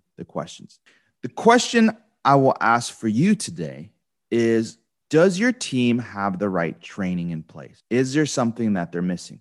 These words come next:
Today, we talked about skills transfers to different fields. We talked about certifications. So let me ask you, does your team have all the right skill sets and trainings in order to be successful? And how are you setting them up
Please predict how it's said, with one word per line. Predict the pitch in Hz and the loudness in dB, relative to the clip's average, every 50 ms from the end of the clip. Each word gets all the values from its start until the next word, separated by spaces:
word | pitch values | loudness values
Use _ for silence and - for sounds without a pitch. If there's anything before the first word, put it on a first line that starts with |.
| _ _ - | _ _ -4
Today, | - 135 143 156 | 2 4 6 6
we | 160 156 | 6 6
talked | 151 - 143 123 117 - - | 4 4 2 2 2 0 -4
about | 104 - 95 87 80 62 - - | -8 -4 -2 -2 -4 -4 -6 -14
skills | - - - - 170 165 156 143 - | -18 -10 -2 2 4 4 4 2 0
transfers | - 147 131 123 117 - - 117 120 120 117 107 | -4 -2 -2 -2 -4 -6 -4 -2 -2 -2 -2 -4
to | - - | -8 -12
different | 98 87 - 98 90 - - - - - | -12 -10 -10 -12 -14 -12 -14 -16 -12 -4
fields. | 139 147 139 131 123 117 107 104 | -2 0 2 2 2 0 0 -4
We | 98 92 | -8 -10
talked | - - 117 110 110 - | -10 -8 -8 -8 -8 -8
about | 98 92 85 69 - _ | -10 -8 -8 -10 -10 _
certifications. | _ - 95 82 - - - - - 110 107 107 - - 101 98 90 - _ _ _ _ _ _ _ _ _ | _ -12 -12 -12 -12 -12 -18 -10 -6 -6 -6 -6 -6 -6 -6 -6 -8 -10 _ _ _ _ _ _ _ _ _
So | - - 120 | -8 -4 -2
let | 139 175 | 0 0
me | 190 214 220 - | 0 0 -2 0
ask | 117 123 127 131 - - - - | 2 2 2 0 -2 -8 -6 -2
you, | 156 170 131 87 73 - _ _ _ _ _ _ _ - | 0 0 0 0 -2 -6 _ _ _ _ _ _ _ 2
does | 139 156 175 170 | 2 2 2 4
your | 208 202 | 0 0
team | 175 - - - - 220 220 151 110 90 80 78 - _ _ _ _ _ _ _ _ _ | 0 -2 -4 0 2 2 4 4 2 0 -4 -6 -10 _ _ _ _ _ _ _ _ _
have | - 127 123 123 120 - - | -4 0 0 0 0 -2 -2
all | - 117 120 123 131 135 139 143 | -2 0 2 2 2 2 2 0
the | 123 123 117 | -2 -4 -4
right | 107 104 107 104 101 104 101 - - _ _ _ _ _ _ _ _ _ | -2 -2 0 0 0 -2 -2 -6 -10 _ _ _ _ _ _ _ _ _
skill | - - - - 135 131 131 135 | -20 -14 -6 -2 0 0 0 -2
sets | - - 143 135 127 117 - - | -2 -4 -2 -2 -2 -4 -8 -14
and | - 85 95 - | -12 -10 -10 -10
trainings | - - - 120 117 110 101 92 82 82 87 82 - - | -10 -10 -6 -2 -2 0 0 -2 -4 -6 -10 -12 -12 -8
in | - 101 | -6 -4
order | 101 98 98 98 | -4 -2 -4 -4
to | 95 98 | -6 -6
be | 87 87 90 85 | -8 -6 -8 -10
successful? | 82 - 78 - - 104 95 95 - - 65 71 | -10 -12 -16 -14 -10 -10 -10 -10 -12 -14 -12 -12
And | 73 | -12
how | - - 151 160 185 185 | -6 0 4 6 6 6
are | 165 | 6
you | 143 123 117 123 135 135 | 4 2 0 0 0 -2
setting | - - 104 90 87 87 | -2 -6 -8 -6 -6 -6
them | 85 85 85 82 | -8 -8 -10 -10
up | 76 - | -12 -14